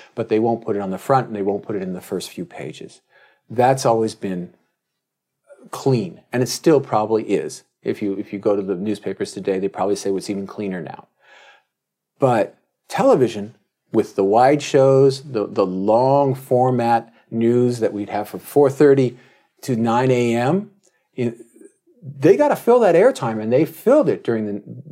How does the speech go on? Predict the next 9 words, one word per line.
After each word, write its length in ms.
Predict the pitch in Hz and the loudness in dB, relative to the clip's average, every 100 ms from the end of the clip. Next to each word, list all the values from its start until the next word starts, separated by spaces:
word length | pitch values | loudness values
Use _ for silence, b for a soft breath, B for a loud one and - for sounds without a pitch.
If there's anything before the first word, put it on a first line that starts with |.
| - | -12
the 140 | - 110 | -8 -6
nineteen 420 | 107 101 - 98 | -6 -8 -8 -8
nineties 400 | 98 92 120 135 | -8 -6 -6 -4
and 180 | 98 98 | -4 -4
during 220 | 98 95 | -4 -6
the 60 | |
millennium 480 | 90 95 98 101 127 B B B | -6 -6 -6 -6 -8 B B B
with 520 | 113 120 131 131 - _ _ _ _ _ _ _ | -4 4 6 4 0 _ _ _ _ _ _ _
scandal 640 | - - 131 92 76 - | -10 -4 -4 -4 -10 -12